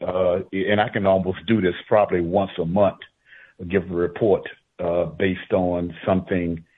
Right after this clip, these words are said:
involving the Broward Sheriff's Office, uh, headed by black male victim of racist white supremacy,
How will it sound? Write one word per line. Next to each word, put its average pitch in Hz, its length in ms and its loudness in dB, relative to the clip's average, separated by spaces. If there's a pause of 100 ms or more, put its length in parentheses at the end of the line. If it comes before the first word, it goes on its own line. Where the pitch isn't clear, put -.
(200)
involving 90 800 2
the 85 80 -8
Broward 90 460 2 (160)
Sheriff's 85 380 0 (580)
Office, 82 400 4 (760)
uh, 87 260 2
headed 95 420 0
by 87 400 2 (560)
black 92 340 2
male 90 360 4
victim 87 440 -4
of 82 120 -2
racist 87 440 -4
white 85 220 -2
supremacy, 87 580 -6